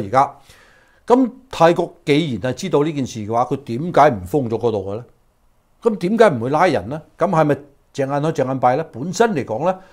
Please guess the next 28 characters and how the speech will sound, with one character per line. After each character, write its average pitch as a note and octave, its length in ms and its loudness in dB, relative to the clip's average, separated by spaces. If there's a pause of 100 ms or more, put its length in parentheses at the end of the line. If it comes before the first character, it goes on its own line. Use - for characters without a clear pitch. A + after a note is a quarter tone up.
(160)
可 D#3+ 220 2
能 A#2 140 2
都 E3+ 120 2
係 C#3 160 2
供 E3 280 2
應 B2+ 180 -2
鏈 A2+ 180 -6
之 C#3+ 120 -8
一 D3 60 2
呢。 D#3+ 180 -2 (600)
咁 D3 160 -4
呢 G#3 120 -4
個 C#3+ 420 -2
大 C3 160 0
家 E3 160 4
係 - 0 -
咪 B2+ 220 2
可 D#3 100 2
以 C#3+ 60 0
諗， C3+ 380 -4
諗 C3+ 120 -6
一 D#3+ 140 -2
咁 B2 140 -4 (100)
樣 D#3+ 80 -2
呢？ E3+ 60 -6 (300)
咁 A#3+ 120 4
而 A#2+ 640 -2
喺 G#3 280 -2